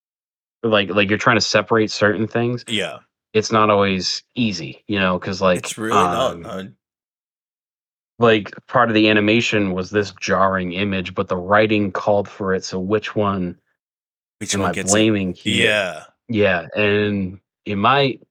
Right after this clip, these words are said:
Speaker 1: my mindset, a little bit of both.
Speaker 2: Yeah.
Speaker 1: Uh, a little bit of both gets it. Yeah, yeah.
Speaker 2: That's solid, and, and that's the thing, like, um, things are so incredibly subjective. Uh, things are so incredibly objective and subjective.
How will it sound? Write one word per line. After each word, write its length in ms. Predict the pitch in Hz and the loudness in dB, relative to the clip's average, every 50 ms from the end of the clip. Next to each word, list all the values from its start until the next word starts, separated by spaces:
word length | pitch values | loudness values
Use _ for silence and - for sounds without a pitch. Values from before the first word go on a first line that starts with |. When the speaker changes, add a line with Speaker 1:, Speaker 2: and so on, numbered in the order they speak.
| _ - _ _ _ | _ -20 _ _ _
Speaker 1:
my 200 | 135 127 135 143 | 0 2 2 2
mindset, 500 | 143 135 135 135 127 - 143 135 127 - | 2 2 2 0 0 2 0 0 0 0
a 60 | 135 | 0
little 200 | 135 135 127 123 | 0 2 2 2
bit 120 | 127 120 | 0 -2
of 60 | 113 113 | -2 -4
both. 320 | 110 - - - - _ - _ _ _ _ _ - | -4 -6 -6 -12 -20 _ -20 _ _ _ _ _ 0
Speaker 2:
Yeah. 180 | 208 202 - - - _ - | 0 0 0 -2 -8 _ -6
Speaker 1:
Uh, 340 | 104 95 92 90 87 85 82 | -4 -2 -2 -2 -2 -4 -4
a 40 | 90 | -4
little 200 | 98 104 101 90 | -4 -4 -4 -4
bit 80 | 95 95 | -6 -8
of 60 | 87 | -4
both 220 | 90 90 87 - | -4 -4 -4 -4
gets 200 | - 82 73 - | -6 -10 -10 -10
it. 140 | - - - _ _ - - _ _ _ _ _ _ | -14 -16 -18 _ _ -20 -20 _ _ _ _ _ _
Yeah, 280 | 82 90 95 101 101 95 - _ _ _ _ | -10 -6 -2 -2 -2 -4 -6 _ _ _ _
yeah. 120 | - - | -4 0
Speaker 2:
That's 240 | 139 190 - - - | 0 0 0 -2 -4
solid, 300 | - 113 123 143 139 - | 0 2 4 4 4 4
and, 180 | 147 156 160 156 | 2 2 2 2
and 160 | 156 156 160 | 0 2 4
that's 180 | 165 175 165 - | 4 2 2 2
the 80 | 165 | -2
thing, 240 | 123 139 131 110 95 | 0 0 0 0 0
like, 240 | 90 92 95 92 - | 0 -2 -4 0 0
um, 300 | 98 98 95 95 101 - - - - - - _ _ _ | 2 2 2 0 -2 -8 -14 -20 -20 -20 -20 _ _ _
things 280 | - 143 147 156 151 127 | -2 0 0 0 0 -2
are 60 | 120 110 | -2 -2
so 360 | - - - - 131 120 120 | -2 -4 -4 -2 0 0 0
incredibly 920 | 120 120 117 - 117 110 107 104 - - 123 110 110 113 104 110 110 107 107 | 0 -2 -6 -8 -10 -12 -12 -12 -12 -6 -6 -4 -4 -4 -6 -8 -8 -8 -8
subjective. 580 | - - 104 90 - 101 95 - _ _ 107 _ _ _ | -10 -14 -16 -16 -14 -16 -16 -16 _ _ -20 _ _ _
Uh, 240 | - 101 101 104 95 | 2 2 2 2 0
things 280 | - - 139 151 160 143 | 0 -2 0 0 0 0
are 60 | 117 | 0
so 300 | 107 - 110 107 107 107 | 2 4 6 6 6 4
incredibly 1300 | 104 95 80 95 98 92 - - - - 101 104 101 104 95 101 98 98 95 92 90 90 90 - - _ _ _ _ _ _ _ | 4 2 -2 -4 -6 -6 -8 -12 -10 -2 0 0 0 0 -2 -2 -2 -2 -2 -2 -4 -4 -8 -10 -14 _ _ _ _ _ _ _
objective 800 | 113 104 95 92 - 101 92 - - - 95 90 82 - - - - | -6 -6 -4 -4 -2 -2 -2 -2 -2 -6 -6 -6 -8 -10 -14 -14 -10
and 140 | 104 101 95 | -6 -2 0
subjective. 760 | - - 101 101 104 92 92 85 - - - 82 80 85 | 0 0 0 -2 -2 -6 -8 -8 -8 -12 -14 -16 -16 -18